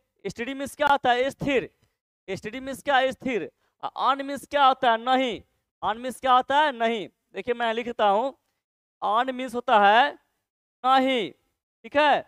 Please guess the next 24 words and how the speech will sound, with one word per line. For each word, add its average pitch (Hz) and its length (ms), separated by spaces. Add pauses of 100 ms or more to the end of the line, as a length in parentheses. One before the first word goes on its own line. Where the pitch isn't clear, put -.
(420)
और 196 200
स्टेडी 220 240
होता 262 220
है 262 160
स्थिर। 202 380
क्या - 440
होता 226 320
है? 294 260 (460)
स्थिर। 190 440 (400)
तो 175 60
पूरा, 233 360 (380)
तो 196 60
पूरा 247 320
अर्थ, 247 180 (140)
अर्थ 233 220
क्या 302 140
हो 285 100
जाएगा? 214 280 (1300)
इसका 226 280
मीनिंग 254 300
क्या 285 160
हो 269 80
जाएगा? 208 240
अस्थिर। 214 720